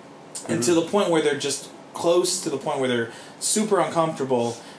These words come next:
Speaker 1: And they're like, "No, I can't fucking do this. I, I can't be a part of this cuddling key party you guys have going on here.
Speaker 2: Mm-hmm.
Speaker 1: I gotta get, no, sorry. I mean, thank you, but no, we gotta, you know, we have something to do," and, you know, something like that. I wanna put that in the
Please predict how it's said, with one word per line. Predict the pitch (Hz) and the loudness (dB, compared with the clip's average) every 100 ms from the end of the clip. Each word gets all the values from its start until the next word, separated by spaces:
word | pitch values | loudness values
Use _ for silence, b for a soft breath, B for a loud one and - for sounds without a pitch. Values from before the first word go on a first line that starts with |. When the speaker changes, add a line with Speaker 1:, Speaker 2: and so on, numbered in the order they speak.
| B | B
Speaker 1:
And | 135 135 | 0 2
they're | 131 | 4
like, | 135 | 4
"No, | 180 | 4
I | 185 160 | 4 2
can't | - 196 | 2 -2
fucking | 180 160 131 | 0 -2 0
do | 123 | 0
this. | 120 120 | 0 0
I, | 143 151 139 | -2 -2 -2
I | 143 | -4
can't | 135 202 190 | -2 -2 0
be | |
a | 196 | 0
part | 180 160 156 | 2 4 4
of | |
this | 139 135 - B B B | 4 2 2 B B B
cuddling | 175 160 151 135 | 0 2 0 -4
key | - 143 | -6 -6
party | 131 117 117 | 0 0 0
you | 113 | -2
guys | 113 113 117 | -2 -2 -2
have | 110 | -4
going | 117 113 | -2 -4
on | 110 107 107 | -2 -4 -4
here. | 147 | -2
Speaker 2:
Mm-hmm. | 139 131 110 95 120 | 0 0 -2 -4 -2
Speaker 1:
I | 135 | 2
gotta | 151 151 | 2 2
get, | 147 117 | 0 0
no, | 135 120 123 | 0 0 0
sorry. | - 143 131 127 | 2 4 4 2
I | 143 | 0
mean, | 147 143 | -2 0
thank | 165 165 | 0 2
you, | 170 | 0
but | 160 143 | 0 0
no, | 131 117 | 0 0
we | 120 | 0
gotta, | 135 127 | 0 0
you | 104 139 | -2 -2
know, | 139 139 | 0 2
we | 139 | 0
have | 143 | -2
something | 131 123 | -2 -2
to | 117 | 0
do," | 120 117 110 | 2 2 0
and, | 107 107 | -2 -2
you | 120 | -2
know, | 104 | -2
something | 101 165 127 | -2 -2 -2
like | 107 | -6
that. | 101 101 | -6 -6
I | |
wanna | 107 | -6
put | 101 107 | -6 -10
that | - | -12
in | |
the | 90 | -14